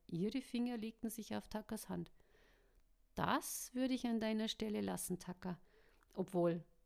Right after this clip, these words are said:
wer möchte schon ewig leben?“, hauchte sie zynisch und kräuselte ihren Nasenrücken. „Was wird das?“, fauchte er und erhob sich ruckartig, nahm sein Gewehr in den Anschlag. Sie blieb sitzen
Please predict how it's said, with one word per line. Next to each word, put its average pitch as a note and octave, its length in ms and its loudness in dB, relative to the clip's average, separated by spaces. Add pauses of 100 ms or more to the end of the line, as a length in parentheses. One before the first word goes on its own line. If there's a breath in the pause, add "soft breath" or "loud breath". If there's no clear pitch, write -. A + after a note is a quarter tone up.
(300)
wer C#3+ 140 -6
möchte D#3 340 -2
schon D3+ 180 0
ewig F3 380 2
leben?“, E3+ 400 4 (220)
hauchte F3 320 -2
sie E3+ 180 -6
zynisch F#3+ 480 2
und F#3 140 2
kräuselte - 520 -2
ihren G3 340 2
Nasenrücken. F#3+ 800 0 (840 soft breath)
„Was - 480 -2
wird G3+ 320 4
das?“, - 560 -2
fauchte - 440 0
er D#3 180 4
und D#3+ 100 4
erhob D#3+ 260 2
sich F3+ 260 -2
ruckartig, F3+ 680 -2 (380 soft breath)
nahm A3 220 2
sein F#3 220 4
Gewehr E3+ 320 2
in F3+ 80 2
den F#3+ 120 0
Anschlag. D3+ 540 -2 (180)
Sie A3+ 360 -2
blieb F#3 260 -4
sitzen B3 480 -2